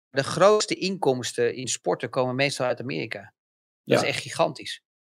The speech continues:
Speaker 1: Dus ja,
Speaker 2: Ja,
Speaker 1: dan, dan
Speaker 2: maar je
Speaker 1: zit je in één keer echt serieus aan de, aan de, aan de, aan de pluskant. En dat is waarom ze daar, ja,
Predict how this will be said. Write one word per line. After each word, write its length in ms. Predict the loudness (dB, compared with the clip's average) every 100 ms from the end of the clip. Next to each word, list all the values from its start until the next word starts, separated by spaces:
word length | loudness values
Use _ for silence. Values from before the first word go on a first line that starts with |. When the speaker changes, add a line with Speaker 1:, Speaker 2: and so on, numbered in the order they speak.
| _ -20 -8
Speaker 1:
Dus 140 | 0
ja, 100 | 6
Speaker 2:
Ja, 60 | 8
Speaker 1:
dan, 140 | 8 6
dan 80 | 6
Speaker 2:
maar 140 | 8
je 60 | 8
Speaker 1:
zit 160 | 6
je 60 | 2
in 80 | 2
één 140 | 2
keer 180 | 2 2
echt 200 | 2 0
serieus 600 | -2 2 4 6 6 4
aan 80 | 0
de, 100 | 0
aan 140 | 0
de, 140 | 0 0
aan 140 | 0
de, 140 | 0
aan 100 | 0
de 100 | -4
pluskant. 540 | 0 0 2 4 4 2 _
En 80 | -2
dat 100 | -2
is 60 | 2
waarom 280 | 2 0 -4
ze 360 | -4 -2 -2 2
daar, 460 | 2 2 -2 -6
ja, 260 | -2 -2